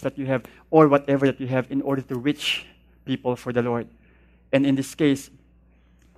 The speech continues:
Oskar Schindler, yung descendants po ng kanyang mga na-save na mga tao, there are more than eight thousand five hundred Schindler Jews today, descendants of Schindler's Jews that can be found living in the United States, Europe, and Israel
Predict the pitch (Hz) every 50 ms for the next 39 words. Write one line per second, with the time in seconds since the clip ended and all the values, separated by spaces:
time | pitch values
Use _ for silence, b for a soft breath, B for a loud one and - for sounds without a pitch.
0 | - _ - - 160 - - 156 139 - - 170 170 151 143 131 123 123 - _
1 | 143 143 143 139 143 147 143 - 165 156 151 151 147 - - - - 151 - -
2 | - - 135 135 135 - 143 139 143 143 143 143 135 135 135 135 - - 147 143
3 | 135 135 131 131 131 127 - 135 123 127 127 - B B B B B B 147 156
4 | 135 131 135 131 131 139 156 170 185 185 185 190 175 165 160 151 151 147 - -
5 | 180 196 208 208 - - 185 175 170 170 170 147 160 156 147 - 160 151 151 139
6 | 139 156 170 165 165 151 147 160 151 147 - - - - 208 202 190 180 185 175
7 | 147 117 147 185 190 185 - - 185 165 226 226 - - - - b b b b
8 | b b b 143 147 147 - - 190 190 185 170 185 180 180 - - 143 135 -
9 | - - - 202 202 185 180 175 160 - - 135 135 147 151 147 - - b b
10 | b b 151 147 - - 156 151 143 147 143 - 170 175 175 175 156 139 139 165
11 | 170 160 170 170 160 151 139 135 135 135 131 143 165 185 196 190 170 - - 196
12 | 190 190 - - - b b b b b - 151 156 151 151 156 160 156 - B
13 | B B B 135 135 143 135 - 156 - 123 127 123